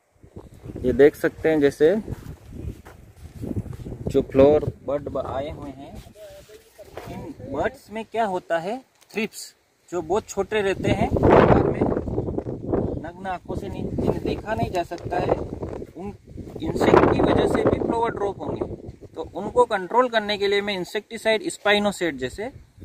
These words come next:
biological insecticide का हम प्रयोग कर सकते हैं। उससे ये होगा,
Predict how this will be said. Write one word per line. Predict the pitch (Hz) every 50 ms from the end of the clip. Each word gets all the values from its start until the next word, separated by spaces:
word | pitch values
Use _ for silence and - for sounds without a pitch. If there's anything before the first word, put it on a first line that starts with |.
| - _ _
biological | 131 147 170 175 185 185 165 175 170 180 175
insecticide | 170 151 - 175 - - - 175 - 196 185 170
का | - 190 185
हम | 180 165
प्रयोग | - 147 151 175 175 -
कर | 180 175
सकते | - - 185 - _ 202
हैं। | 208 214 240 277 277 - _ _ _ _ _ _ _ _ _ _ _ _ _ _ _ _ -
उससे | 135 - - - 208
ये | 202 196 196 208
होगा, | 196 190 185 180 208 220 240 240